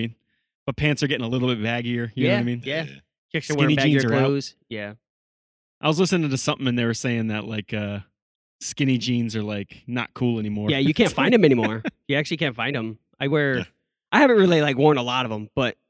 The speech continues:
Speaker 2: recently, but, uh, I switched over to slim. Like, at Target, they don't have skinny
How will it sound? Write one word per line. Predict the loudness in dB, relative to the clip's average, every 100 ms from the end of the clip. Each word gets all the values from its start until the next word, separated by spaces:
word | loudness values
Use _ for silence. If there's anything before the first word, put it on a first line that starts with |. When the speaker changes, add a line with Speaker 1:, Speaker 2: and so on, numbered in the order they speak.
| _ _ -8
Speaker 2:
recently, | -6 -6 -6 -4
but, | -4 -4
uh, | -4 -6 -6 -10 _ _ _ _ _ _ _ _ _ _ _ _ _ _ -14
I | -12
switched | -6 -4 -2
over | -2
to | -4
slim. | -10 -4 -2 -2
Like, | -6 -8
at |
Target, | -6 -4 -2 -4 -4
they |
don't | -6 -4
have | -6
skinny | -6 -6 -4 -4 -8